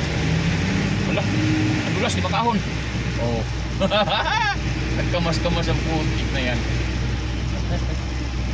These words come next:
Sus, buddy. Ano na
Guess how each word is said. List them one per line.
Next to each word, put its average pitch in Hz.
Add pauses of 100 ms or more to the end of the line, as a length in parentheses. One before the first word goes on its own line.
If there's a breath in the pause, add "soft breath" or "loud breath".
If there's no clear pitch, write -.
(2750)
Sus, 208
buddy. 151 (1700)
Ano 156
na 156